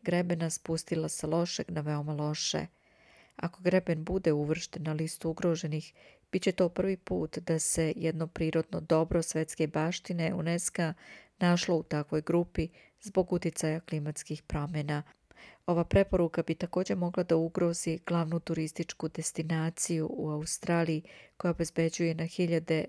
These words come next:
radnih mesta. Kina trenutno predsjedava unescom, a neki izvještaji kažu da bi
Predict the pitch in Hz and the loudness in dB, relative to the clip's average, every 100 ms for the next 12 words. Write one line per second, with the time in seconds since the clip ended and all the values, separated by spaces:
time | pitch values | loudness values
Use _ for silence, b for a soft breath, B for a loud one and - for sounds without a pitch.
0 | - 165 160 156 151 151 - - 156 156 | -4 -2 -2 -2 -4 -8 -10 -6 -4 -2
1 | - - 160 196 B B B B B B | -2 -2 -4 -6 B B B B B B
2 | - 208 202 - 202 196 - 185 175 160 | -2 0 0 0 0 -2 -2 -2 0 -2
3 | 151 - 160 156 156 160 - 160 156 151 | -2 0 0 0 0 0 0 -2 -2 -2
4 | - - 175 - - 165 160 - 160 - | -6 -10 -14 -12 -6 -4 -4 -2 -2 -2
5 | 156 - 151 - 165 170 180 - 160 - | -4 -4 -4 -2 -2 0 -4 -2 -4 0
6 | 160 | -2